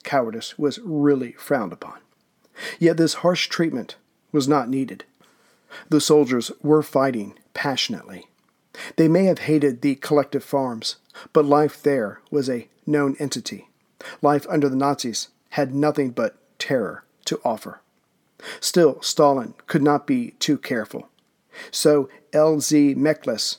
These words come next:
was made chief of Red Army Main's political directorate, just one day after Germany invaded, shows where Stalin's priorities,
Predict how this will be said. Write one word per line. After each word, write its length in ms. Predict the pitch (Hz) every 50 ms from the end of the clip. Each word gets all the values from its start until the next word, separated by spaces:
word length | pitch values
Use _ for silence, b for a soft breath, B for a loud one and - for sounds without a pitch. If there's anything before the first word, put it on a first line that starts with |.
| _ -
was 200 | 160 151 - 151
made 360 | 151 156 147 135 127 120 _ -
chief 420 | - - 170 160 147 127 - - -
of 180 | - 143 131 139
Red 240 | 139 151 151 147 147
Army 320 | 139 139 139 139 139 131
Main's 420 | 135 139 143 139 135 135 127 - - -
political 400 | - 151 151 151 143 - - 135
directorate, 500 | 127 127 123 135 131 - - 95 - _ _ _ _ _ _ _ B B B B B
just 240 | B - 147 - -
one 280 | 147 139 151 147 143 131
day 260 | 143 139 131 113 - _ _ _ _ _ _ _ -
after 540 | 143 143 139 - - 123 113 - - - _ _ _ _ _
Germany 440 | 147 - 151 143 135 127 123 113 -
invaded, 480 | 117 127 120 127 123 117 104 101 104 - _ _ _ _ _ _ _ B B B B B B B B B B B B B B
shows 400 | B - - 165 156 156 147 123
where 280 | 135 143 143 127 131 -
Stalin's 520 | - - - - 151 139 139 139 135 127 -
priorities, 680 | - - 151 143 143 139 135 131 123 113 107 - -